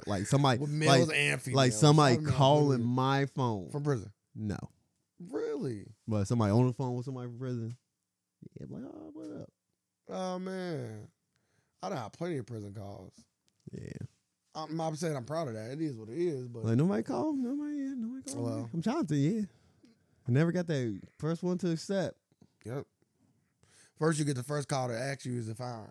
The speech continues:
Speaker 1: Yeah.
Speaker 2: That first one to accept shit is like, is like if they in jail, like
Speaker 1: You
Speaker 2: regular
Speaker 1: getting
Speaker 2: jail.
Speaker 1: This is a correctional call from
Speaker 2: Mm.
Speaker 1: Stanley Johnson.
Speaker 2: <laughs>
Speaker 1: <laughs>
Speaker 2: It's me.
Speaker 1: It's me.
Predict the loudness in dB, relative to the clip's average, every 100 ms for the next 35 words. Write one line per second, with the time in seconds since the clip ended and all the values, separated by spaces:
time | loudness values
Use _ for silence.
0 | -4 0 0 -2 -10 _ -8 0 2 2
1 | 2 0 -2 -6 -6 -6 -8 -8 -10 -12
2 | -16 _ _ _ _ _ _ _ _ _
3 | _ _ -10 -8 -8 -6 -8 -8 -12 -10
4 | -10 -12 -14 -14 -6 0 2 4 4 2
5 | -8 -16 -6 -2 4 6 6 6 6 6
6 | 4 2 4 6 4 2 2 2 2 -2
7 | -4 4 8 10 10 8 8 8 6 0
8 | -2 0 2 2 2 6 8 8 4 4
9 | 4 2 8 10 12 12 12 12 12 12
10 | 10 12 12 12 12